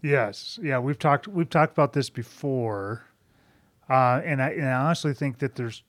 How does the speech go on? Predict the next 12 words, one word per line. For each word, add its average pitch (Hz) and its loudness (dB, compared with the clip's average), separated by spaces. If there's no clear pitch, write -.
two 175 0
reasons 117 -2
why 110 -2
David, 110 -6
uh, 113 -2
David 120 -2
shouldn't, 117 -6
David 143 0
was 127 -2
a, 123 -4
I 143 0
s-, - -4